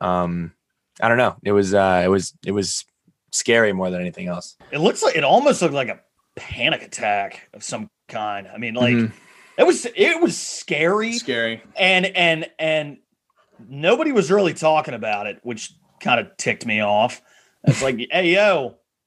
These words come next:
Speaker 2: I don't think he's all right. Somebody get this man some help."
Speaker 1: Yeah.
Speaker 2: Um, that, that was a little disappointing.
Speaker 3: Yeah, so thoughts and prayers going out to Hendon.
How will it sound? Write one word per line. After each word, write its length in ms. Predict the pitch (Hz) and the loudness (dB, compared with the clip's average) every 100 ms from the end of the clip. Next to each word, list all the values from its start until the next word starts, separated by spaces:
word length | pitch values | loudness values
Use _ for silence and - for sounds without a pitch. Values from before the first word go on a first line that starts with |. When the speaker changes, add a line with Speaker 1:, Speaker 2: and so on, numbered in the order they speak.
| _ _ _ - | _ _ _ 0
Speaker 2:
I 100 | 165 | 2
don't 160 | 220 | 2
think 140 | 220 185 | -2 -8
he's 240 | 208 170 | -8 0
all 140 | 185 165 | 2 2
right. 480 | 147 202 160 151 - _ _ _ _ _ | 2 2 2 -2 -10 _ _ _ _ _
Somebody 280 | - 202 208 | -6 -2 0
get 160 | 196 | -2
this 140 | 196 170 | -4 -4
man 220 | 175 180 | -2 -2
some 120 | 156 | -6
help." 540 | 123 - 208 156 107 - _ _ _ _ _ | -12 -2 0 0 -2 -16 _ _ _ _ _
Speaker 1:
Yeah. 300 | - 104 190 | -2 2 4
Speaker 2:
Um, 380 | 139 127 117 110 104 - - | 4 2 -4 -12 -16 -18 -2
that, 240 | 143 170 165 | 2 2 2
that 80 | |
was 180 | 165 143 | -4 -2
a 60 | 175 | -2
little 180 | 165 170 | 0 0
disappointing. 640 | 165 131 139 156 120 101 - _ - - - - - - - | -2 -4 -2 -2 -2 -6 -18 _ -20 -20 -20 -20 -20 -20 -4
Speaker 3:
Yeah, 220 | 113 104 | 0 0
so 160 | 101 131 | 0 0
thoughts 280 | 170 190 | 2 2
and 80 | 190 | 0
prayers 280 | 165 185 151 | 2 2 2
going 160 | 151 160 | 2 2
out 120 | 156 | 2
to 80 | 120 | 0
Hendon. 540 | 110 139 143 143 131 | -4 -2 0 0 -4